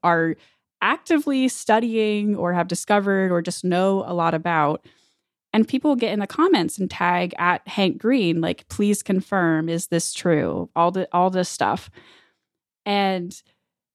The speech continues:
Hank Green, uh, while knowing a lot, is also a white middle-aged man who is this traditional idea of authority for the, what the image of authority is in our society. That's just the way it is.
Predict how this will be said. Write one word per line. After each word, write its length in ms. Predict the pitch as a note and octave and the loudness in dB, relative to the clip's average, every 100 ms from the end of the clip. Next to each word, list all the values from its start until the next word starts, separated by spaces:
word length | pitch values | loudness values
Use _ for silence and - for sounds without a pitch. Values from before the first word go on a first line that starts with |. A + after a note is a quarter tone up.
| _ _ - | _ _ -8
Hank 280 | A#3 C#4 C4+ | 0 0 0
Green, 380 | F3+ F3+ A#3+ | -4 0 2
uh, 320 | C4 F#3+ E3 D#3+ | 2 0 0 0
while 340 | F3+ E3+ F3 | 0 0 0
knowing 320 | F3 E3+ F3+ | 0 0 0
a 60 | F#3+ | -2
lot, 380 | D#3 D3 F3 - | -2 0 -2 0
is 180 | F#3 - | 0 0
also 440 | D#3 F3 - G3+ A3 | -2 -2 -2 -2 0
a 540 | D#3+ D3+ D3+ E3+ A3+ A3+ _ _ _ _ _ _ _ _ - | 0 0 0 0 -2 -6 _ _ _ _ _ _ _ _ -8
white 480 | F3 E3+ G#3 - | 0 2 2 0
middle-aged 680 | F#3 F3 F3+ G3+ B3 - - | 0 0 2 2 0 -2 0
man 480 | E3 D3 D#3+ F#3 A#3 | 0 0 0 2 2
who 280 | A3+ F3 D#3 | 0 -2 0
is 200 | F3 F3 | -2 -2
this 180 | E3+ | -6
traditional 720 | - F#3 F3 F3 - G3+ G#3 G#3 | 0 0 2 -2 0 0 2 2
idea 460 | G3 F#3 D#3+ D#3+ | 0 -2 -2 0
of 180 | E3 F3 | 0 0
authority 680 | F3+ D#4 G#4 F4 F3 D3 G3+ | -2 -2 0 0 -2 -4 -4
for 680 | - - E3+ D#3+ D#3+ E3+ F3 _ _ _ _ _ _ _ _ - | -6 -6 0 2 2 0 -2 _ _ _ _ _ _ _ _ -2
the, 120 | F#3 | 0
what 340 | F3+ F#3 F#3+ | 2 0 0
the 140 | G#3 G3 | -2 0
image 220 | F#3+ F#3+ | 2 2
of 80 | F#3+ | -2
authority 480 | - G#3+ A3 G#3+ D#3 | -2 0 2 0 -2
is 220 | D3+ E3+ | -2 -2
in 100 | D#3+ | -4
our 260 | D3 D3+ | -2 -2
society. 500 | E3+ F#3 B3+ C4 D3 | -2 -6 -2 0 0
That's 180 | D3 D3+ | -2 -2
just 220 | - D#3+ | -2 -2
the 100 | F3 | 0
way 180 | D#3+ D3+ | 0 0
it 100 | C#3+ | 0
is. 400 | D#3 F#3 G#2+ - | 0 0 0 -6